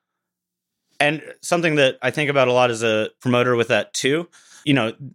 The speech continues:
these, the people saying these things, they're, they feel like promoters are just putting on their friends and the same people over and over again. And that's true to an extent, but there's not necessarily anything wrong with that. Like, we have our team of residents. Um, and when it comes to, like,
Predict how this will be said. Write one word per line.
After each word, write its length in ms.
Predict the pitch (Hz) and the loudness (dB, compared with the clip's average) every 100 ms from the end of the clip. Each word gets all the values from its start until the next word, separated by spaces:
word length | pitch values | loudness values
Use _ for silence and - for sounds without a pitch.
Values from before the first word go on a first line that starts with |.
| _ | _
these, 360 | 147 143 - - _ | -2 0 -2 -8 _
the 160 | - 143 | -6 -2
people 240 | 196 170 | 0 0
saying 320 | 151 151 135 127 | 0 0 0 -2
these 140 | 117 | -4
things, 280 | 135 120 107 | -2 -2 0
they're, 200 | 123 - _ - | -2 -2 _ -4
they 120 | 123 | -2
feel 280 | - 170 160 | 0 2 4
like 360 | 135 107 - _ _ _ _ _ - _ | 4 0 -6 _ _ _ _ _ -20 _
promoters 420 | - 147 131 120 | 0 2 2 2
are 40 | 110 | -4
just 140 | 110 | -2
putting 240 | - 139 120 | 0 2 0
on 100 | 117 | -2
their 100 | 107 | -2
friends 560 | - 117 110 104 - | 0 0 0 -6 -8
and 100 | 117 | -2
the 60 | 110 | -2
same 200 | - 123 | 0 0
people 260 | 117 113 117 | 0 0 2
over 220 | 113 113 | 2 2
and 80 | 113 | 2
over 160 | 117 117 | 0 0
again. 200 | 123 127 | 0 0
And 80 | |
that's 160 | 123 123 | -2 -2
true 160 | - 226 | -2 0
to 80 | 190 | 0
an 80 | 127 | 0
extent, 280 | - 131 | -2 -2
but 60 | 107 | -2
there's 140 | 120 131 | -2 0
not 300 | 175 151 - | 0 -2 -4
necessarily 460 | 151 - 143 135 | -4 0 0 0
anything 280 | 131 117 110 | 0 -2 -2
wrong 220 | 98 113 | 0 0
with 120 | 156 165 | 0 0
that. 260 | 202 - _ _ _ | 0 -2 _ _ _
Like, 140 | 139 | 0
we 120 | 143 196 | 2 2
have 180 | 185 | 2
our 100 | 143 | 2
team 220 | 131 143 127 | 0 -2 -2
of 100 | 110 | 0
residents. 600 | 113 101 92 85 - - _ - - - | 0 0 -8 -10 -12 -14 _ -20 -20 -6
Um, 300 | - 123 113 110 | -2 0 0 -2
and 160 | 127 | -2
when 120 | 131 147 | -2 -2
it 80 | |
comes 260 | - 160 151 | -2 -2 -2
to, 80 | 156 | 0
like, 400 | 131 113 98 - | 2 2 0 -10